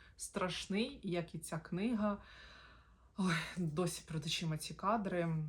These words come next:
просто жах. Е, невеличка по об'єму книга, але я тож-, але теж дуже довго її читала,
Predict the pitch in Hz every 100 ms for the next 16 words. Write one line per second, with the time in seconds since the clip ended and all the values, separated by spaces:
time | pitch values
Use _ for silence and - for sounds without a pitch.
0 | 147 - 170 - 151 147 - - - 170
1 | 170 170 170 165 - - - _ _ -
2 | - - 202 233 247 226 - 165 190 180
3 | 185 180 175 220 311 285 185 190 185 180
4 | 180 170 - - - - 196 196 180 170
5 | 165 165 160 160 151 156 156 156 170 208
6 | 233 226 202